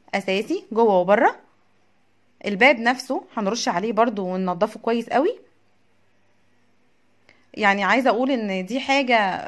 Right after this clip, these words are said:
رخيصه قوي، مش بنقول لكم نشتروا بقى منظفات ولا، ولا نشتري حاجات غاليه. الكلور يعني موجود في كل المحلات وسعره مش غالي خالص، هو دوت اللي هنستخدمه مع شويه منظف كده صغيرين في تنظيف اي حاجه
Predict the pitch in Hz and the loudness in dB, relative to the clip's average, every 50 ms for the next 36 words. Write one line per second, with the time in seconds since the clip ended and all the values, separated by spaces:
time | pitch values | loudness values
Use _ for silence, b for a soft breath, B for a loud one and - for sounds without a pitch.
0 | - 185 185 185 - 269 277 285 - - 247 294 269 233 202 190 185 170 175 185 | -6 -6 -4 -4 -4 -2 0 0 2 4 4 2 2 0 -2 -4 -6 -8 -8 -6
1 | 190 185 - - 185 190 202 254 262 285 247 233 240 - 240 247 247 254 240 247 | -6 -6 -6 -6 -4 -4 -4 -4 -4 -4 -4 -4 -4 -2 -2 -2 0 0 -2 -2
2 | 233 214 196 180 185 190 - 262 294 277 262 233 208 196 185 180 180 180 180 B | -2 -4 -6 -8 -8 -4 -2 -2 -2 0 0 0 0 0 -2 -2 -4 -6 -10 B
3 | B B B B B - 185 185 185 190 190 196 - - 269 277 254 226 196 226 | B B B B B -4 -2 0 0 0 -2 -4 -4 -2 -2 -2 0 0 0 0
4 | 247 247 226 247 320 381 466 523 b b b b _ - - 214 214 - 233 214 | 0 2 4 2 2 2 0 -4 b b b b _ -6 -6 -4 -2 0 2 4
5 | 254 311 339 285 254 277 320 349 330 285 240 214 196 202 277 277 262 254 - 302 | 4 4 4 2 2 2 2 2 2 0 0 -2 -2 -4 -6 -6 -6 -4 -2 -2
6 | 294 277 277 - 247 285 277 262 247 - 269 269 277 269 277 262 - - - 196 | 0 -2 -2 -2 -4 -4 -4 -4 -4 -2 0 2 2 2 0 -2 -4 -8 -10 -10
7 | 196 190 196 190 214 233 247 262 247 - 175 151 143 - - - _ b b b | -8 -6 -2 0 0 0 0 -2 -4 -4 -4 -4 -6 -10 -20 -20 _ b b b
8 | b b b b b b - - 262 262 240 233 254 285 302 269 247 226 196 202 | b b b b b b 2 4 4 6 4 4 4 2 2 0 -2 -4 -6 -6
9 | 202 196 - 202 185 185 196 269 330 370 381 403 b b b b b b _ - | -8 -8 -6 -6 -4 -2 0 0 2 0 -2 -4 b b b b b b _ -4
10 | 202 202 190 196 - - 247 254 262 262 214 202 220 254 240 240 240 - 254 262 | 0 0 0 0 0 -2 -2 -2 -2 -2 -2 -2 -2 -2 -2 -4 -4 -4 -4 -4
11 | 254 254 202 202 190 196 233 359 403 - 302 254 233 214 208 202 240 240 - - | -4 -4 -4 -2 -2 -2 -2 -4 -6 -8 -8 -6 -6 -6 -6 -6 -8 -10 -4 -2
12 | 233 247 247 247 240 - 240 240 226 240 233 233 | 0 0 0 -2 -4 -2 -2 -2 0 -2 -2 -4